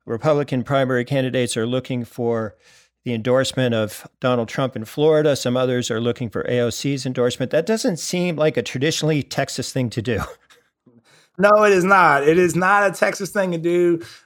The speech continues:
Speaker 2: You know, we're used to, as Jason said, we're,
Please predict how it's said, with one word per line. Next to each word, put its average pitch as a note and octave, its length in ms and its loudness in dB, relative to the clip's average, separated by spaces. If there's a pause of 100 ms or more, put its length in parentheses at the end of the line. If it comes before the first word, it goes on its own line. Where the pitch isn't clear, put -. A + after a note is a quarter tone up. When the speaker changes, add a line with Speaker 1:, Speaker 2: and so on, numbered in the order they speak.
Speaker 2:
You D#3 120 0
know, C#3+ 220 4
we're F#3 240 4
used E3+ 520 2
to, D3 140 2
as C#3 240 0
Jason E3 360 0
said, E3+ 300 2
we're, D3 220 2